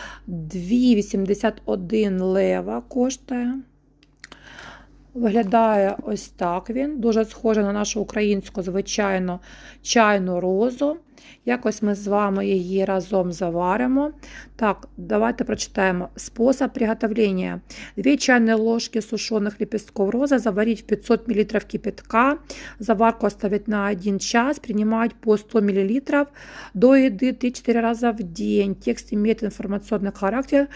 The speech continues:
И продукт нельзя использовать для самолечения. Срок придатності дуже класний, до нуль шостого двадцять шостого, тобто ще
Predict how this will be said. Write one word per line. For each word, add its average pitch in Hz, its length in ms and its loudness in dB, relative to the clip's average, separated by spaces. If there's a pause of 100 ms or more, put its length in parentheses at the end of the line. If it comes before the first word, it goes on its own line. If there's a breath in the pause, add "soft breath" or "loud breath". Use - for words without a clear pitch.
(520 loud breath)
И 247 320 4
продукт 208 540 2
нельзя 220 340 4
использовать 247 560 0
для 220 240 0
самолечения. 233 1000 -2 (460 loud breath)
Срок 233 280 2
придатності 262 800 0
дуже 220 540 -2
класний, 226 500 0
до 202 100 0
нуль 202 180 0
шостого 226 540 -2
двадцять 196 360 -2
шостого, 180 480 -2
тобто - 380 -8
ще 262 380 0